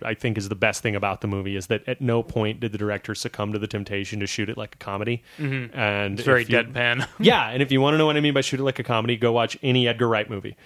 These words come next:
Speaker 2: Mm-hmm.
Speaker 1: Like, you could have shot it like an Edgar Wright movie and it wouldn't have been as good. Nothing against Edgar Wright. Um,
Speaker 2: Well, there's physical comedy and there's comedy that it's funny because, like,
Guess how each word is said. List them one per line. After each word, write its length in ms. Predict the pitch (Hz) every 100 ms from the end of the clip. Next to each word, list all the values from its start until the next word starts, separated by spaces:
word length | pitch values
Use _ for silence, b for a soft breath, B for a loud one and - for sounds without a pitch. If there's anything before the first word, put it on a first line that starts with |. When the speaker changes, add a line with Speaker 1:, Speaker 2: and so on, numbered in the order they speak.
| B
Speaker 2:
Mm-hmm. 140 | B 139
Speaker 1:
Like, 240 | 113 113 _
you 140 | - 139
could 260 | - 156
have 100 | 151
shot 300 | 127 - 127
it 100 | 123
like 140 | 120 110
an 80 | 113
Edgar 240 | 104 107
Wright 220 | 101 104
movie 340 | 113 101 101 104
and 100 | 107
it 120 | 120
wouldn't 260 | 110 104
have 100 | 101
been 140 | 95 95
as 120 | 92
good. 180 | 92 -
Nothing 280 | 113 135 160
against 220 | 165 165
Edgar 240 | 156 143
Wright. 280 | 135 127 - _ B B B -
Um, 500 | 123 110 101 101 104
Speaker 2:
Well, 140 | 151 151
there's 240 | 156 139
physical 400 | 170 156 151 147
comedy 580 | 143 139 135 127 120 135
and 180 | 160 127
there's 160 | 120 -
comedy 400 | 143 131 123 117
that 140 | 113
it's 160 | 110 -
funny 340 | 127 120 117
because, 880 | 107 107 113 135 117 110 107 - -
like, 340 | 156 110 110